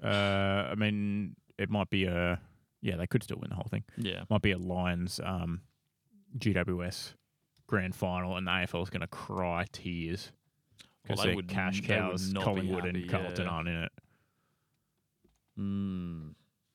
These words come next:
Speaker 2: Let's make that happen.
Speaker 1: Mm-hmm.
Speaker 2: Let's get behind the, no, I don't wanna get behind Carlton. Fuck that.
Speaker 1: Get behind big A F L.
Speaker 2: Big V-, big
Speaker 1: Not big
Speaker 2: V F L.
Speaker 1: V F L, big A F L.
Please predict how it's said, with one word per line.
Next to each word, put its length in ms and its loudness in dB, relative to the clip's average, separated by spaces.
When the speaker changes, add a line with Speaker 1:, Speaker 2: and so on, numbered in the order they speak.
Speaker 2:
Let's 160 -6
make 160 -4
that 160 -4
happen. 340 -10
Speaker 1:
Mm-hmm. 300 0
Speaker 2:
Let's 120 -4
get 140 -6
behind 380 -8
the, 240 -12
no, 120 -6
I 100 -6
don't 40 -10
wanna 120 -14
get 120 -20
behind 260 -14
Carlton. 340 -10
Fuck 240 -16
that. 220 -12
Speaker 1:
Get 140 -2
behind 260 2
big 140 0
A 60 -4
F 140 -8
L. 240 -8
Speaker 2:
Big 220 -2
V-, 120 -8
big 100 4
Speaker 1:
Not 260 4
big 120 6
Speaker 2:
V 100 4
F 40 2
L. 60 4
Speaker 1:
V 80 2
F 140 -2
L, 200 -4
big 140 2
A 60 0
F 300 -8
L. 100 -12